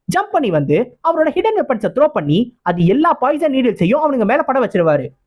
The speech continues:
அதனால அந்த அஞ்சு பேருமே செத்துருவானுங்க. ஆனா, அவனுங்க எல்லாருமே டக்குன்னு அவனுங்க வாயில இருக்கிற ஒரு கிரீன் பர்லை எடுப்பானுங்க. அந்த கிரீன் பர்ல்ல ஏதோ ஒரு ஸ்ட்ரேஞ்சான பவர் இருக்கும். ஹெவன்லி மாஸ்டர் அப்படின்ற பேரை இவனுங்க சொன்னதும் அந்த பர்ல் ஆக்டிவேட் ஆகி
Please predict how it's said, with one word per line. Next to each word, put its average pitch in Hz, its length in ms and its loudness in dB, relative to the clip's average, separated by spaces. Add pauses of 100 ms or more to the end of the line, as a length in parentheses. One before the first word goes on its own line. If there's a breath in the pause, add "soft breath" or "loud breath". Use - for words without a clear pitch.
அதனால 294 680 0
அந்த 302 220 -2
அஞ்சு 381 240 0
பேருமே 349 240 0
செத்துருவானுங்க. 220 600 0 (260)
ஆனா, 151 500 -2 (140)
அவனுங்க 277 320 2
எல்லாருமே 247 720 0 (120)
டக்குன்னு 381 320 0
அவனுங்க 247 260 2
வாயில 240 420 0
இருக்கிற 294 320 2
ஒரு 220 120 2
கிரீன் 320 300 2
பர்லை 214 280 2
எடுப்பானுங்க. 165 380 -2 (320)
அந்த 311 200 0
கிரீன் 392 280 0
பர்ல்ல 233 260 2
ஏதோ 370 220 0
ஒரு 381 180 0
ஸ்ட்ரேஞ்சான 285 420 0
பவர் 269 240 2
இருக்கும். 156 320 -2 (100)
ஹெவன்லி 294 260 0
மாஸ்டர் 339 400 2
அப்படின்ற 392 280 0
பேரை 330 400 0
இவனுங்க 311 160 2
சொன்னதும் 247 640 0
அந்த 302 280 -2
பர்ல் 359 280 2
ஆக்டிவேட் 294 300 0
ஆகி 190 360 -2